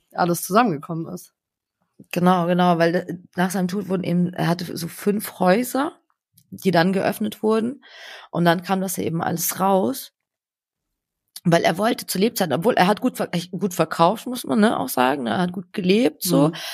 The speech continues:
Speaker 2: aber das meiste hat er nicht, hat er niemanden gezeigt, wollte er nicht verkaufen, wollte alles für sich selber behalten. Das ist so ein bisschen so eine Künstlerkrankheit, deshalb kenn ich von mir
Speaker 1: <laughs>
Speaker 2: selber auch, <laughs> muss ich sagen.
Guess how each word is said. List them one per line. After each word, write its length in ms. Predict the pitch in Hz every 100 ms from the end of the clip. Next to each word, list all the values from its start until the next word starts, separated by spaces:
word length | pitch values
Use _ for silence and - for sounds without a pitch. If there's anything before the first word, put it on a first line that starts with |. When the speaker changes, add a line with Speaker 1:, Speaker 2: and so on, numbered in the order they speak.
| -
Speaker 2:
aber 300 | - 185 202
das 200 | 196 202
meiste 720 | 190 190 233 262 - 196 196 185
hat 140 | 185
er 80 | 185
nicht, 280 | 214 - -
hat 180 | 170
er 60 | 170
niemanden 400 | 170 196 233 220
gezeigt, 560 | 220 - 165 175 156 175
wollte 280 | 190 180
er 100 | 175
nicht 200 | 165 190
verkaufen, 440 | - 202 180 180 170
wollte 200 | 160 170
alles 220 | 180 196
für 100 | 165
sich 160 | 165 160
selber 240 | 170 175
behalten. 480 | 147 147 147 175 180
Das 120 | 165
ist 120 | 165
so 80 | 170
ein 40 |
bisschen 200 | 165 175
so 60 | 165
eine 120 | 156
Künstlerkrankheit, 920 | 151 180 180 151 147 - 139 156 156
deshalb 260 | - 165 147 - -
kenn 180 | 180 160
ich 200 | 175 -
von 220 | - 156
mir 100 | 143
Speaker 1:
<laughs> 0 |
Speaker 2:
selber 360 | 147 156 143
auch, 420 | 135 160 190 220 -
<laughs> 0 |
muss 240 | 185 180
ich 180 | 180 180
sagen. 520 | 147 143 160 185 -